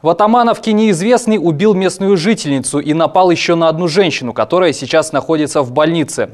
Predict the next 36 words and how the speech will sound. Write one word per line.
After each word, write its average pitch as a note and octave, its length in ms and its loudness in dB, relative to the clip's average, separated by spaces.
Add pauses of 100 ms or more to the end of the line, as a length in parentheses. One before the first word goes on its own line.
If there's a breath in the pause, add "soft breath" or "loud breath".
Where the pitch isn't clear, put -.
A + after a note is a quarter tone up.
(100)
Согласно D#3 480 -2
сообщениям E3 500 0
в C#3+ 60 -8
социальных D3 420 -2
сетях, F#3+ 420 -2 (280 loud breath)
убийца F#3 440 0
использовал E3 540 0
в - 80 -6
качестве D#3+ 480 0
оружия D3+ 380 2
молоток C#3+ 480 0
и E3 40 0
топор. E3 540 0
Однако B2+ 340 -4
Следственный D3 400 -4
комитет D3 440 -4
края F#3+ 260 2
пока E3 320 0
не E3+ 80 -4
подтверждает D#3 680 -2
эту B2+ 140 -4
информацию. C3 720 -2 (420 loud breath)
Также F3 300 0
пока E3+ 280 0
официально F3 420 0
не E3+ 100 -4
подтверждено, F3 640 -2
что - 180 -4
оба C#3 160 0
преступления E3 640 -4
совершены D#3 500 -4
одним D3 440 -4
и C#3+ 40 -4
тем D3 180 -6
же B2+ 120 -6
человеком. A#2+ 580 -2